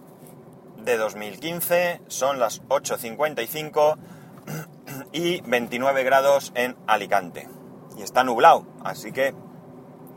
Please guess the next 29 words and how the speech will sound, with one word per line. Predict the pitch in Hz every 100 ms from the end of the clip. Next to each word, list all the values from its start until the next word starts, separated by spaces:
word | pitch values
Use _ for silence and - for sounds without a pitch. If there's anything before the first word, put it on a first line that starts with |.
| - -
a | 95
ver | 104
si | 113
nos | 107
da |
un | 107
poco | 98 104 104 98 90 - - - - - - -
de | 104
respiro | 101 - 101
esto | 87 85 78
hoy. | 69 - - - - - - - - -
Bueno, | 165 92 - - - - - - - - - - -
veréis, | 143 147 110 - -
hay | 208
una | 247 220
aplicación | 185 156 147 185 139 156 - - -
que | 117
se | 120
llama | 127 147
Stocard, | 139 - 135 143 123 - - -
creo | 165
que | 165
ya | 147
la | 139
he | 117
comentado | 120 110 127 120
aquí | 107 123
alguna | 117 123
vez, | 120 120 110